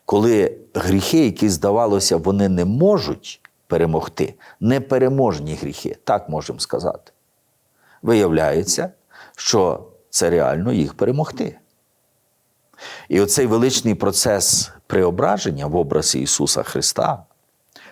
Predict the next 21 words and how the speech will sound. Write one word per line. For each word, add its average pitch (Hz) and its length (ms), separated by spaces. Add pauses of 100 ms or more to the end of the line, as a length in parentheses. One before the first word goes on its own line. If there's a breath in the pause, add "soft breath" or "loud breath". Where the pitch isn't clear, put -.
переживає 90 560
кожен 80 340
християнин. 78 640 (1600 loud breath)
Але 104 460
невдачі 139 480
в 107 60
духовній 101 460
боротьбі 87 520
з 85 100
гріхом 175 500 (840 soft breath)
все - 220
ж - 120
таки 82 200
трапляються. - 760 (920 loud breath)
Ось 110 180
чому 104 600 (120)
Слово 98 340
Боже 110 320
тут 85 200
каже, 117 360
що 92 380